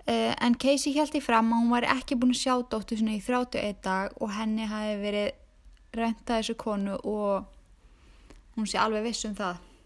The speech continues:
En á meðan þið heyrið líf mö-,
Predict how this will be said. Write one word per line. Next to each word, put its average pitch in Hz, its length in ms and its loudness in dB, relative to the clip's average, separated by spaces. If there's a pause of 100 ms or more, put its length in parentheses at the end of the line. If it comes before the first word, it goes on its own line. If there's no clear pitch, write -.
(800)
En 254 160 6
á 262 80 8
meðan 294 300 6
þið 269 100 2
heyrið 269 640 2
líf 269 400 2
mö-, 262 380 8